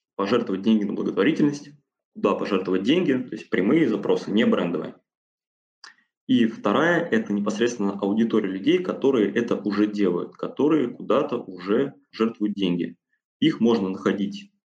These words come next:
в сетевом размещении по интересу благотворительности, например, в Гугле. То есть в Гугле выбирается интерес и намерение благотворительность,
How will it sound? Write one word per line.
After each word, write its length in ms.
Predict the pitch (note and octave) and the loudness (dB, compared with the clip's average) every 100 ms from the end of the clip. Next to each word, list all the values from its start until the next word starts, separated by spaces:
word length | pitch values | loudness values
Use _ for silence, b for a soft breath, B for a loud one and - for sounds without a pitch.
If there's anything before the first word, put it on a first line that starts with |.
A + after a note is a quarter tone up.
| _ | _
в 60 | - | -10
сетевом 360 | G#2 A#2 A2 | -2 2 2
размещении 640 | F2+ F#2 E2+ - E3 F3+ C#3 | 0 -2 -2 0 2 2 0
по 400 | - A2+ C#3+ A#2 | 0 0 0 0
интересу 840 | G2+ - B2 C#3 D3 A#2+ - - _ _ _ _ | -2 0 2 2 0 -4 -6 -12 _ _ _ _
благотворительности, 760 | G2 G2 G2 G2 D#2 E2+ - _ _ | -2 0 0 0 -2 -6 -10 _ _
например, 360 | - - G2 G#2+ | -6 0 2 2
в 100 | G2+ | 0
Гугле. 500 | G2+ F#2 D#2+ - - _ _ - | -2 0 0 -2 -12 _ _ -2
То 100 | F#2+ | -2
есть 180 | - | -2
в 120 | - G#2 | -6 -4
Гугле 280 | A2 A2+ | 2 2
выбирается 500 | G2+ G2+ G2 F#2 - | 2 2 2 0 -2
интерес 560 | - G2 G#2 G2 - - | -6 -2 2 2 0 -6
и 100 | - | -4
намерение 500 | G2 G2+ G2+ G2+ - | 0 2 2 0 -4
благотворительность, 840 | E2+ F2+ F2 G2 G3+ D#3+ D#3+ - | -4 -2 0 2 2 2 0 -6